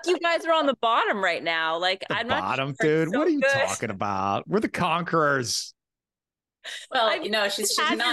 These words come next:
Speaker 1: your
Speaker 2: Fuck
Speaker 3: fine.
Speaker 2: everything up.
Speaker 1: You guys
Speaker 2: Roman
Speaker 1: have your
Speaker 2: Empire.
Speaker 1: time,
Speaker 2: Those are
Speaker 1: like
Speaker 2: white people. They're Italians, but they're white. Okay?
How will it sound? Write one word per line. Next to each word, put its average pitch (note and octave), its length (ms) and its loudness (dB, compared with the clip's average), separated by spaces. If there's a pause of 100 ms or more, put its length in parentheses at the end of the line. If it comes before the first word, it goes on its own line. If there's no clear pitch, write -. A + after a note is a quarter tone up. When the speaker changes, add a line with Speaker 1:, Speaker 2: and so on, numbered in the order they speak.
Speaker 1:
your A3 80 4
Speaker 2:
Fuck G#3 180 0
Speaker 3:
fine. F#3+ 80 2
Speaker 2:
everything F#3+ 720 0
up. E3+ 260 2
Speaker 1:
You G4 60 0
guys - 220 -10
Speaker 2:
Roman F#3 220 4
Speaker 1:
have B3+ 240 0
your E4 80 2
Speaker 2:
Empire. D#3 300 0
Speaker 1:
time, A#3+ 240 2
Speaker 2:
Those - 160 -2
are F#3 100 2
Speaker 1:
like D3+ 160 2
Speaker 2:
white D3+ 400 -2 (300)
people. C#3+ 340 -2
They're C#3+ 140 4
Italians, E3 760 -2
but C3+ 260 -4
they're C#3 200 4
white. C3 760 2 (1000)
Okay? D#3+ 580 -2